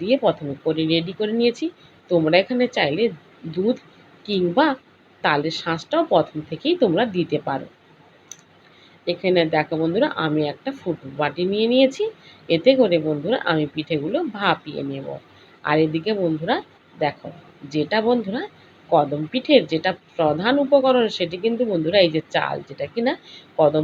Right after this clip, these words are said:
ফুলের যে পাপড়ি তৈরি করা হয়, ঠিক এই জন্য বন্ধুরা চালটা আমি এখানে দেড় মুঠো চাল নিয়ে ভিজিয়ে রেখে দিয়েছিলাম। আর বন্ধুরা ভিজিয়ে দেখো এর কিন্তু বন্ধুরা জলটা শুকনো করে নিয়েছি। তবে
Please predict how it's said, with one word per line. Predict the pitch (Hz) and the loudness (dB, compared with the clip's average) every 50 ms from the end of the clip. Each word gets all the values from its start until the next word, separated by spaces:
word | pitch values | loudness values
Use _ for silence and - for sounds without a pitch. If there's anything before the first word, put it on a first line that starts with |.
| - | -2
ফুলের | - 202 208 247 233 - | -2 -2 0 0 2 2
যে | 311 302 - | 0 -2 -2
পাপড়ি | - 170 147 135 143 - 190 180 - | -4 -6 -6 -6 -6 -6 -6 0 2
তৈরি | 220 226 226 277 277 | 2 4 4 2 2
করা | 330 302 262 233 | 2 4 4 4
হয়, | 262 349 415 - - _ _ _ _ _ _ - | 2 0 -4 -4 -8 _ _ _ _ _ _ -10
ঠিক | - 349 - - - - - 165 | -6 -6 -6 -6 -8 -6 -2 0
এই | 160 160 156 - - | 0 0 0 -2 -2
জন্য | 165 180 220 269 269 | -2 0 2 4 4
বন্ধুরা | 233 202 175 170 170 165 165 - | 4 4 2 2 0 0 0 0
চালটা | 170 151 147 151 - 254 240 190 | 0 2 2 2 2 2 2 2
আমি | 147 147 151 151 | 0 0 -2 -4
এখানে | 151 165 208 269 359 - - _ _ _ _ _ _ _ _ _ _ _ _ _ _ _ _ _ _ _ - - - _ _ _ _ _ _ - | -4 -4 -4 -4 -6 -6 -10 _ _ _ _ _ _ _ _ _ _ _ _ _ _ _ _ _ _ _ -20 -20 -20 _ _ _ _ _ _ -12
দেড় | 170 160 185 180 165 165 165 | 0 4 6 6 6 6 4
মুঠো | 165 170 160 - 254 285 277 - | 2 0 0 0 0 -2 0 2
চাল | 220 170 160 180 214 233 | 2 4 4 2 2 2
নিয়ে | 220 196 240 339 - - - - - - - - 160 | 2 2 2 2 0 -2 -10 -20 -20 -20 -16 -14 -10
ভিজিয়ে | 156 190 196 170 156 - 170 170 156 147 | -6 -4 -4 -4 -4 -2 0 0 2 2
রেখে | 156 147 165 151 147 | 0 -2 -2 -2 -2
দিয়েছিলাম। | 156 151 143 - 156 139 139 - 135 139 | -2 -2 -2 -4 -6 -8 -8 -10 -10 -10
আর | 147 139 139 | -10 -8 -6
বন্ধুরা | 180 196 202 190 196 220 208 170 | -4 -4 -2 0 0 0 -2 -2
ভিজিয়ে | - 175 165 - - 190 220 220 180 | -4 -6 -8 -6 -4 -2 0 2 2
দেখো | 156 156 - - 262 370 - - - - - - _ | 2 2 0 -2 -4 -6 -6 -8 -18 -20 -20 -14 _
এর | - 196 208 208 - | 0 0 0 0 0
কিন্তু | 240 226 214 226 196 | -2 -2 0 0 0
বন্ধুরা | 175 160 160 180 240 262 220 170 | 2 0 2 4 4 4 4 6
জলটা | 170 156 147 147 - 269 370 480 453 - - - | 4 4 4 4 2 -2 -4 -4 -6 -10 -12 -8
শুকনো | - 214 196 202 190 180 170 170 | -6 -2 0 2 4 4 6 6
করে | 156 151 151 151 | 4 4 2 0
নিয়েছি। | 147 147 139 - - 143 147 - - - - - - - - - | 0 -2 -4 -8 -10 -14 -16 -16 -18 -20 -20 -20 -20 -12 -4 -2
তবে | 165 151 143 196 | 0 0 0 0